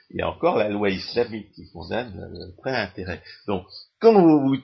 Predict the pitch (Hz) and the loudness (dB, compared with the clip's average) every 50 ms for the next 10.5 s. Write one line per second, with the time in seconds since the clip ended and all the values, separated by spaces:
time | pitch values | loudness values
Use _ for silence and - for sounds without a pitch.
0 | _ - - - - 156 170 165 - - 147 139 120 101 92 92 92 92 90 87 | _ -4 -2 -2 0 0 0 -2 0 0 2 2 2 2 0 -2 -4 -4 -4 -6
1 | 90 - - 95 92 90 - - 98 92 90 87 - - 90 87 85 95 117 175 | -8 -10 -10 -10 -10 -10 -10 -14 -14 -14 -14 -18 -18 -18 -16 -14 -12 -10 -4 -2
2 | 220 254 247 247 _ _ _ _ _ - 95 90 - 117 110 104 - - 92 95 | -2 -2 -2 -4 _ _ _ _ _ -14 -14 -12 -10 -8 -8 -6 -6 -6 -8 -10
3 | 92 - - 101 - - 143 - - 110 110 101 - - - _ - 156 151 - | -14 -14 -16 -18 -14 -14 -14 -12 -10 -8 -8 -8 -10 -12 -14 _ -8 -8 -8 -8
4 | - 135 120 113 107 - - 95 90 - - 151 147 147 151 156 160 143 143 156 | -16 -16 -16 -16 -16 -14 -12 -12 -12 -10 -8 -6 -4 -2 0 0 0 0 0 0
5 | 185 185 175 151 151 135 - - 139 131 113 - _ - - - - _ - 95 | -2 0 0 -2 -6 -8 -8 -6 -6 -6 -6 -6 _ -18 -20 -20 -18 _ -6 -6
6 | 107 107 117 127 120 _ - 151 156 151 151 170 165 160 - 147 127 110 - - | -6 -6 -6 -12 -16 _ -2 -2 -2 0 0 0 -2 -2 -2 -4 -4 -4 -4 -10
7 | 95 87 - - - 101 95 90 85 - - _ _ - 101 - - - - 127 | -18 -18 -16 -16 -14 -12 -12 -12 -12 -14 -18 _ _ -20 -20 -20 -20 -18 -18 -16
8 | 120 82 82 82 82 85 85 90 95 95 120 131 - 214 220 208 - - 233 226 | -14 -14 -12 -10 -10 -10 -8 -8 -8 -6 -8 -8 -4 -4 -6 -6 -4 -6 -6 -6
9 | 214 220 208 202 190 - _ _ _ _ - - - - - - _ _ 107 - | -4 -6 -8 -10 -10 -12 _ _ _ _ -18 -16 -14 -14 -16 -16 _ _ _ -20
10 | - 85 85 101 101 92 92 90 87 90 | -20 -20 -18 -14 -14 -12 -10 -10 -12 -12